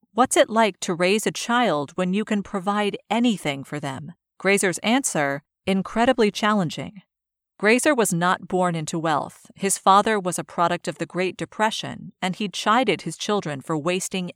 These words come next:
anything. Grazer fought and struggled for everything he earned since the age of ten. But Grazer's movies have made over thirteen billion dollars. If his son wants a race car when he turns sixteen,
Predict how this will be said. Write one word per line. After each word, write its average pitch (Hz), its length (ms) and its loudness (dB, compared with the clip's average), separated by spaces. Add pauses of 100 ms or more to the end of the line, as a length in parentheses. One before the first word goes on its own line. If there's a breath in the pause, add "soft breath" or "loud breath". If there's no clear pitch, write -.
anything. 170 600 -2 (540)
Grazer 214 420 4
fought 196 520 2
and 156 160 -2
struggled 175 560 -2
for - 180 -8 (100)
everything 220 600 0
he 190 260 -6
earned 151 380 -2
since 175 260 -2
the 185 160 -2
age 175 260 0
of 170 120 -6
ten. 180 480 -6 (420)
But 190 200 4
Grazer's 196 500 0
movies 180 520 0
have 165 160 0
made 170 300 0
over 175 280 0
thirteen 196 840 -4
billion 196 460 -2
dollars. 170 680 -6 (580)
If 180 140 2
his 233 140 4
son 208 380 2
wants 180 280 2
a 151 60 -4
race 165 300 0
car 226 280 4
when 202 160 0
he 190 100 0
turns 196 340 -2
sixteen, 196 880 -4